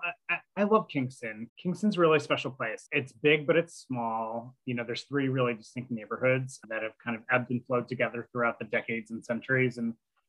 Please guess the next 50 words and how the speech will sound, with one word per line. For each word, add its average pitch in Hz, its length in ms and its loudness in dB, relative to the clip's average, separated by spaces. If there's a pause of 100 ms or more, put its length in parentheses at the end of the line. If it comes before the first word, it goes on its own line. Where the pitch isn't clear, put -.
(240)
you 190 100 0
know, 196 120 6
there 208 120 6
was, 202 240 2 (200)
there's - 280 -2 (440)
tens 185 320 0
of 156 100 -2
thousands 151 380 4
of 131 80 -2
people 170 260 0
who 123 140 2
live 113 140 0
in 110 120 -8
Kingston, 113 520 -4
and 110 220 -10
even, 127 380 0
you 135 80 -2
know, 117 100 -2
so - 140 -2
much 131 220 2
more 139 260 4
when 117 140 -8
you 120 100 -10
look 120 160 -12
at 120 120 -12
Ulster - 220 -8 (100)
County 117 420 -2
and 113 100 -14
Dutchess - 300 -6
County 120 240 -4
across 117 320 -12
the 123 40 -10
river. 127 380 -4 (540)
And 165 180 4
there 175 80 4
just 185 240 -2
really 220 460 4 (840)
weren't 180 400 -4
that 175 180 -2
many 190 180 2
shops 180 340 0
of 131 100 -2
any 208 180 6
type 117 200 -10 (320)
since - 320 -4
we've 135 260 0 (160)
been 117 380 -2
living 117 220 -12
in 110 100 -14
Ulster - 240 -14